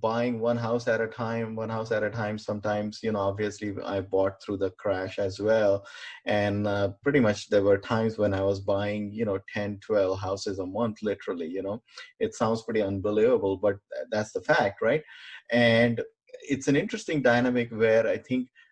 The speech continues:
uh, and, and I, I interview experts like you from, let's say, West Coast or some places where, you know, like, let's say,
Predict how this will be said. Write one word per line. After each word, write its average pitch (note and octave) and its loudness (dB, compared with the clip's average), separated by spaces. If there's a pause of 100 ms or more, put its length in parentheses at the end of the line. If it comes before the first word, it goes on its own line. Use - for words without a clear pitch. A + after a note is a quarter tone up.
(140)
uh, G2 -2 (100)
and, A2 -4
and A2 -4
I, A2 -2 (100)
I A2 -2
interview A#2 0
experts A#2 -2
like G#2 -2
you G#2+ -4
from, G2+ -4
let's G2 -8
say, G2+ -4
West G2 -4
Coast G2+ -4
or G2+ -4
some G2+ -8
places G2 -8
where, F#2+ -2
you C3 -8
know, A#2+ -6
like, F2+ -8
let's F2+ -10
say, F#2 -10